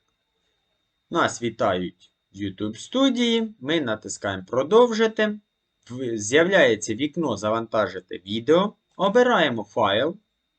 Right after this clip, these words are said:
Файл наш, нагадую, збережений в папці завантаження під назвою «Комахи»,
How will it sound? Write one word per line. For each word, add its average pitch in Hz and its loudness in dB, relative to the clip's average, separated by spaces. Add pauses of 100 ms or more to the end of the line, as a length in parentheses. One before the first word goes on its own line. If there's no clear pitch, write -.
(400)
Файл 208 4
наш, 113 -4
нагадую, 117 -2
збережений 101 -2
в 90 -16
папці 131 -2
завантаження 202 0
під 104 -8
назвою 123 -2
«Комахи», 123 -2